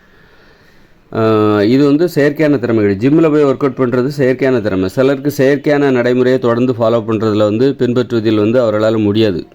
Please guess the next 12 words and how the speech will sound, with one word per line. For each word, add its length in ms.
வராது. 500
அது, 220
ஏன்னா 180
அது 280
செயற்கையானது 600
அப்படிங்கிறனால. 680
இயற்கையான, 800
இயற்கையானதை, 840
இயற்கையான 540
திறமையான 480
நடப்பதில், 640
ஓடுவது, 600